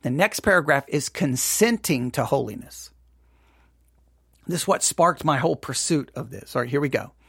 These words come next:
As we grow into the glorious masterpiece of God's imagining, we aren't manif-, manifesting our desired reality through positive thinking or embarking on a pull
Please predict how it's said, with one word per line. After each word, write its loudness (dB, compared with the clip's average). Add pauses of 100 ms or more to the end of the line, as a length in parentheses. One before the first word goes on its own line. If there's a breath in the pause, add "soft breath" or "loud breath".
(800 soft breath)
As 4
we 6
grow 6
into 4
the 4
glorious 6
masterpiece 0 (400 soft breath)
of 2
God's 6
imagining, 0 (220)
we -2
aren't 4
manif-, 2
manifesting 2 (460 soft breath)
our 6
desired 4
reality 4
through -6
positive 2
thinking -2
or 6
embarking 4
on 4
a 2
pull 6